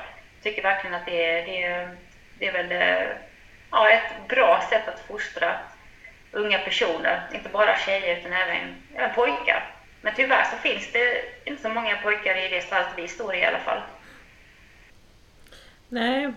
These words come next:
Speaker 2: man undrar lite vart pojkarna är någonstans, för att, eh, helt plötsligt så dyker de upp och tävlar i O S.
Speaker 1: Ja,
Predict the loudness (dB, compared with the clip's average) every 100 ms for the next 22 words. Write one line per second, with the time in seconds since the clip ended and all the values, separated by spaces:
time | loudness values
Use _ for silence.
0 | -8 -2 0 4 4 4 2 2 0 -2
1 | -2 -2 -2 -2 -2 -2 -2 -2 -2 -4
2 | -2 -2 -4 -4 -4 -4 -6 -2 -4 -4
3 | -6 -6 -10 -8 -8 -4 -4 -2 -4 -8
4 | -6 -4 0 -2 -2 -6 -10 -14 -20 -20
5 | -20 -4 4 6 6